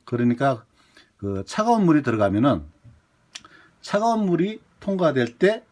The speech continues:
쿨러가 작동하는 겁니다. 그리고 선풍기, 그러니까 냉풍기로 사용할 때 차가운 물을 보통 한 십 도 이하의 물이 있을 때 그 물을 통과시키면은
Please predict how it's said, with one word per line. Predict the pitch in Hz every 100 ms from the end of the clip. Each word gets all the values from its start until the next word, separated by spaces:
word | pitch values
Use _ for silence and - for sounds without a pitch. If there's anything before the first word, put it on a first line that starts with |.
| _
쿨러가 | - 190 160 104
작동하는 | - 92 110 98 87
겁니다. | 80 73 - _ _ _ _ - _ _ -
그리고 | 107 139 147 170 - - - - -
선풍기, | - 190 - 214 147 80 - -
그러니까 | 120 110 90 - - - - -
냉풍기로 | 101 147 175 208 170 127
사용할 | 117 110 107
때 | 107 82 -
차가운 | 185 190 185 143
물을 | 127 101 80 - - - - -
보통 | 123 - 143
한 | 135 123 123
십 | - 175 -
도 | 185 175
이하의 | 165 175 156 127
물이 | 104 113 120
있을 | 98 - 117
때 | 123 85 -
그 | 127
물을 | 131 151 143
통과시키면은 | 170 143 - - 101 104 110